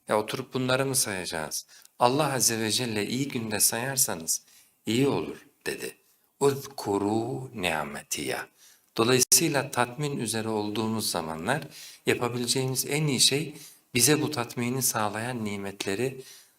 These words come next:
saymak, hatırlamak, yad etmek. Kur'an'da emri sık gerçekleşen, özellikle İsrailoğulları özelinde Cenab-ı Hakk'ın sık sık tekrar ettiği ve her defasında şartların bozulmasına,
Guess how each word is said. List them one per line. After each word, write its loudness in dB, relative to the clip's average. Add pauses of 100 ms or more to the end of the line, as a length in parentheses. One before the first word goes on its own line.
(260)
saymak, 2 (380)
hatırlamak, -4 (280)
yad 0
etmek. -12 (360)
Kur'an'da 0 (320)
emri 0 (100)
sık 4
gerçekleşen, -2 (320)
özellikle 0
İsrailoğulları 0
özelinde -2 (380)
Cenab-ı 0
Hakk'ın -2
sık 2
sık 2
tekrar -2
ettiği -6 (480)
ve 4
her 2
defasında 4
şartların 0
bozulmasına, 2